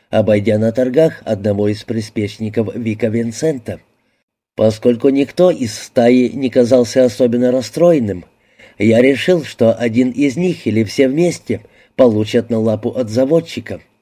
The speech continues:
Даже если лошадь купят не они, им заплатят просто за то, что они набили цену.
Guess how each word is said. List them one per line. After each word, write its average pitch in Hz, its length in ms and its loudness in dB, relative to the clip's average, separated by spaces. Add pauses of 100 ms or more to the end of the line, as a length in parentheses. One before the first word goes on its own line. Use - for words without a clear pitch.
(500)
Даже 117 480 0
если 131 340 0
лошадь 131 440 0
купят 131 340 0
не 131 160 2
они, 139 400 0 (320)
им 117 220 2
заплатят 123 580 2
просто 131 380 0
за 131 180 -2
то, 175 300 2 (240)
что - 240 2
они 104 180 0
набили 107 440 0
цену. 139 420 -2